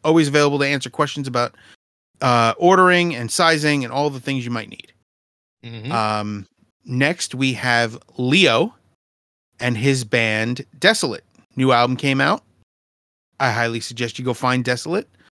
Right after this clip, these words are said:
Speaker 1: or Over the Top Band or Leo Matei somewhere on the internet. Check him out.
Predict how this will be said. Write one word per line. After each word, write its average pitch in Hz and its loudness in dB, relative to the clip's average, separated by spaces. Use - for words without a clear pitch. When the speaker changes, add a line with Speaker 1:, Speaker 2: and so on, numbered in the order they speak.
Speaker 1:
or 139 8
Over 147 4
the 131 0
Top 143 0
Band 151 2
or 123 0
Leo 139 2
Matei 147 0
somewhere 143 0
on 143 2
the 143 0
internet. 185 -4
Check - 0
him 135 -2
out. 170 -2